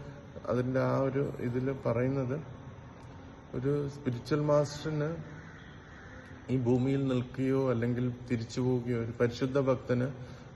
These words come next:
ഭൂമിയിൽ നിൽക്കുകയോ തിരിച്ചു പോവുകയോ ചെയ്യണം എന്നുള്ളത് മറ്റുള്ളവരെ പ്രൂവ് ചെയ്യേണ്ട ആവശ്യമില്ല. "ഞാൻ മുക്തനാണ്, അതുകൊണ്ട് ഞാൻ ഇപ്പൊ ആധ്യാത്മിക ലോകത്ത് പോകണം" എന്നതൊന്നും ആരും പ്രൂവ് ചെയ്യേണ്ട ആവശ്യമില്ല. യഥാർത്ഥത്തിൽ അതെല്ലാം നടക്കുന്നത് ഭഗവാന്റെ ഇച്ഛയനുസരിച്ചാണ്.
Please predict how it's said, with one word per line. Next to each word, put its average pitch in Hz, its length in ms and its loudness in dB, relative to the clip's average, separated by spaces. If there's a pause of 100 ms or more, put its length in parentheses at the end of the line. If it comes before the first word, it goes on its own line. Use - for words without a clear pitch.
ഭൂമിയിൽ 135 360 4
നിൽക്കുകയോ 131 420 2
തിരിച്ചു 127 400 0
പോവുകയോ 131 360 4
ചെയ്യണം 127 580 2
എന്നുള്ളത് 131 600 2 (540)
മറ്റുള്ളവരെ 143 640 2
പ്രൂവ് 143 380 4
ചെയ്യേണ്ട 151 300 6
ആവശ്യമില്ല. 117 600 2 (540)
"ഞാൻ 117 220 2
മുക്തനാണ്, 113 640 4
അതുകൊണ്ട് 110 380 4
ഞാൻ 113 180 4
ഇപ്പൊ 110 280 4
ആധ്യാത്മിക 110 460 4
ലോകത്ത് 110 360 2
പോകണം" 107 520 2 (300)
എന്നതൊന്നും 127 520 4
ആരും 123 340 2
പ്രൂവ് 123 260 4
ചെയ്യേണ്ട 123 360 2
ആവശ്യമില്ല. 101 440 0
യഥാർത്ഥത്തിൽ 123 600 0 (520)
അതെല്ലാം 135 680 4 (360)
നടക്കുന്നത് 131 600 2
ഭഗവാന്റെ 143 640 4
ഇച്ഛയനുസരിച്ചാണ്. 110 960 -2